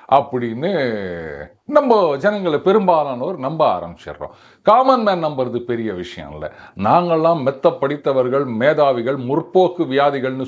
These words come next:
சொல்லின்னு தெரியுது பாருங்க கும்பல். அந்த கும்பலும் நம்புத. அது என்னன்னு சொல்றது? இனிமேலாவது நாம புரிஞ்சுக்கணும். இந்த மாதிரி முற்போக்கு வியாதிகள், நாங்கெல்லாம் அறிவுஜீவிகள்னு சீன் போடுறவங்களுக்கெல்லாம் இங்க நிறையவே வேக்கன்சி இருக்குது அப்படின்னு நினைக்கிறேன்.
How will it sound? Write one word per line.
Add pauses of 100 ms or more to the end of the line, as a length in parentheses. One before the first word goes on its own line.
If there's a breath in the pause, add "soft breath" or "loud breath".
சொல்லின்னு
தெரியுது
பாருங்க
கும்பல். (300 loud breath)
அந்த
கும்பலும்
நம்புத.
அது
என்னன்னு
சொல்றது? (380 loud breath)
இனிமேலாவது
நாம
புரிஞ்சுக்கணும்.
இந்த
மாதிரி (180 loud breath)
முற்போக்கு
வியாதிகள்,
நாங்கெல்லாம்
அறிவுஜீவிகள்னு
சீன்
போடுறவங்களுக்கெல்லாம் (440 soft breath)
இங்க
நிறையவே (220)
வேக்கன்சி
இருக்குது
அப்படின்னு
நினைக்கிறேன்.